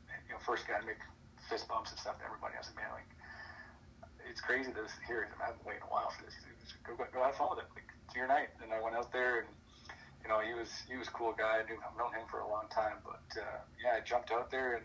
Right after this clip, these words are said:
it was just play hockey. It wasn't, "I'm in the N H L." It wasn't, "I gotta, you know, be the best goalie in the world." It was just, "Let's play and let's enjoy this," and, you know, got away with a two one win. Then I was told I was starting again in, in,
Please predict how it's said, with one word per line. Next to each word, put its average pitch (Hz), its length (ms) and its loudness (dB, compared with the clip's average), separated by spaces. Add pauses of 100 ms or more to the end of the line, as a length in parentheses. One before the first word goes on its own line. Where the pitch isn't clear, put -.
it 110 140 -10
was 117 160 -2
just - 180 -6
play 131 160 2
hockey. - 380 6
It - 80 -10
wasn't, 120 340 0
"I'm - 140 0
in 226 80 -8
the 220 80 -6
N 214 100 -2
H 214 160 -6
L." 226 320 6
It 220 80 -6
wasn't, 233 320 -2 (680)
"I - 20 -2
gotta, 113 220 4 (180)
you 104 80 -10
know, 104 140 0
be 110 100 -4
the 107 80 -2
best 110 220 -4
goalie 110 160 0
in - 80 -6
the - 80 -6
world." 113 240 4
It - 80 -4
was - 80 -10
just, - 120 -8
"Let's - 200 -4
play 117 240 2 (100)
and - 60 -8 (180)
let's - 220 -10
enjoy - 320 2
this," - 240 -2
and, - 80 -16 (240)
you 101 80 -8
know, 104 100 -6
got 113 140 6
away 110 160 0
with 107 80 -4
a - 100 -8
two 117 140 -4
one - 240 2
win. 104 180 -6 (640)
Then 110 160 8
I 110 160 10
was - 160 -6 (160)
told - 200 6
I - 60 4
was - 140 0
starting - 300 0
again - 180 0 (160)
in, - 80 -10
in, - 320 -12